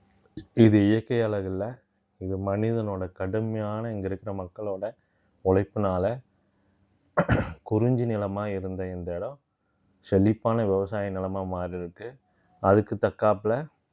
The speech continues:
நம்ம சோழ மன்னர்கள் காலத்துல வெட்டப்பட்ட, அஹ், கொடிவேரி அணையிலிருந்து வெட்டப்பட்ட இந்த வாய்க்கால்கள், இந்த பக்கம் ஒரு ஆறு கிலோமீட்டரு பவானி ஆத்துலேருந்து, அஹ், மேற்கு கரை ஒரு,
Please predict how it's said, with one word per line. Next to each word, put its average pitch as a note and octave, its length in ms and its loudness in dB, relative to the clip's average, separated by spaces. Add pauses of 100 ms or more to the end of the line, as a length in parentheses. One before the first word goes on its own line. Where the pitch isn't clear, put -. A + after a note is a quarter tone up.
(1040)
நம்ம G#2+ 200 4
சோழ G#2 360 4
மன்னர்கள் G2 440 -4
காலத்துல F#2 400 -6
வெட்டப்பட்ட, F#2+ 640 -8 (720)
அஹ், E2 760 -2
கொடிவேரி A2+ 460 4
அணையிலிருந்து F#2+ 520 -6
வெட்டப்பட்ட F2+ 640 -8
இந்த F2 180 -14
வாய்க்கால்கள், F2+ 680 -6 (260)
இந்த G2+ 240 -2
பக்கம் A2 280 -2
ஒரு G#2 140 0
ஆறு F#2 200 0
கிலோமீட்டரு G2 720 -8 (680)
பவானி F#2+ 420 4
ஆத்துலேருந்து, F2+ 640 -4 (600)
அஹ், E2 720 -2
மேற்கு G2 400 0
கரை F2+ 600 0
ஒரு, E2+ 560 -4